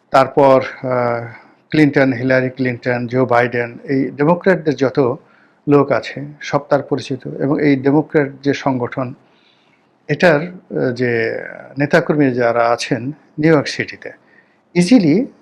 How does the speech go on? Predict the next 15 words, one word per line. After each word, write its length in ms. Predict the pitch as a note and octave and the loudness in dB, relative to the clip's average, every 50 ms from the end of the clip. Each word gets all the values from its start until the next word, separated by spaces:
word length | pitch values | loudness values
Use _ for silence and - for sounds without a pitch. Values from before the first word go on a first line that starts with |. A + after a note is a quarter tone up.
| _ D3+ - | _ -6 -2
তাদেরকে 340 | - C3+ B2 C3 B2 - C3 | 0 0 0 0 -4 -8 -8
তিনি 280 | - C3 C3 D#3 A3 B3 | -6 -4 -2 -2 -2 -2
ভাড়া 340 | E3+ B2+ - B2 B2 A#2+ | -4 -2 0 0 0 0
করতে 340 | A2 - A#2 - _ - A2 | 0 -4 -8 -12 _ -14 -14
পারেন। 360 | - - A2 G#2+ - G#2+ A2 - _ _ _ _ _ _ _ _ _ | -12 -10 -12 -10 -12 -16 -20 -20 _ _ _ _ _ _ _ _ _
এবং 220 | - F#3 F3 F#3+ F#3 | -2 0 0 2 0
আপনি 200 | E3+ F3+ F3+ D#3+ | 0 0 0 0
জানেন 220 | D3 B2+ C3+ D#3+ | 2 2 2 4
ওয়াশিংটন 540 | E3 C#3 C3 - - D#3 D#3 D3 - D#3 D3+ | 4 4 2 2 0 -2 -2 0 -2 -4 -4
পোস্টের 380 | - - B2+ - - - C3 B2 | -4 -6 -8 -4 -4 -4 -2 -2
মতো 400 | B2 A#2 - B2 A#2+ B2 - - _ | -4 -4 -4 -4 -4 -4 -6 -6 _
পত্রিকা 360 | - C3+ - - - A2+ - | -8 -8 -6 -6 -8 -6 -6
তিনি 240 | A#2+ - B2+ B2+ C3 | -6 -6 -6 -6 -4
বারবার, 480 | A#2 B2 C3 D3+ E3+ D#3 B2+ A2+ G#2+ A#2+ | 0 2 2 2 2 2 0 -2 -2 -4
আহ, 1000 | F#3 - _ - - - - _ _ _ _ _ _ _ _ _ - E3 C#3+ | -8 -12 _ -20 -20 -20 -20 _ _ _ _ _ _ _ _ _ -6 -6 -6